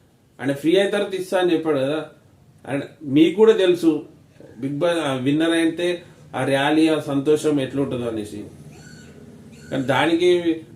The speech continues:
నెగిటివ్గా క్రియేట్ చేయడము నాకైతే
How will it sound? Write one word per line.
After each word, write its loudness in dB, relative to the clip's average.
నెగిటివ్గా 2
క్రియేట్ 2
చేయడము 0
నాకైతే 0